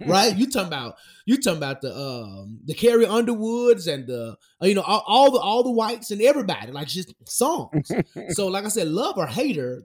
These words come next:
Speaker 1: the girl is, the, the girl is doing her thing. And, you know, y'all know
Speaker 2: Mm-hmm.
Speaker 1: I'm a, you know, I'm, I'm Barb adjacent. So, you know, I'ma always ride a little bit, but you, you,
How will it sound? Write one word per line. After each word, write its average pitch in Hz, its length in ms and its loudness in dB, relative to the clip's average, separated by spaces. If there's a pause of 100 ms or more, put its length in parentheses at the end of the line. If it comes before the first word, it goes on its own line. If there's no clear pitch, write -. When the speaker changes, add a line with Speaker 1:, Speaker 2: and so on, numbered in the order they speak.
Speaker 1:
the 160 100 -4
girl 202 460 4
is, 170 180 -6
the, 147 380 -18
the 180 80 -6
girl 277 240 6
is 190 100 2
doing 196 220 4
her 123 80 -6
thing. 131 400 -8 (100)
And, 170 100 -4
you 220 80 0
know, 233 120 2
y'all 214 240 0
know 196 140 -2
Speaker 2:
Mm-hmm. 156 100 -8
Speaker 1:
I'm 170 160 -4
a, 151 160 -6
you 170 100 -6
know, 143 180 -8
I'm, 160 200 -8
I'm 160 120 -6
Barb 143 280 -2
adjacent. 123 500 -4 (920)
So, 151 200 -2
you 151 80 -4
know, 139 100 -6
I'ma 165 180 -4
always 151 360 -2
ride 123 200 -6
a 120 40 -8
little 170 160 -4
bit, 120 200 -4
but 101 240 -8 (460)
you, 180 220 -2
you, 139 120 -16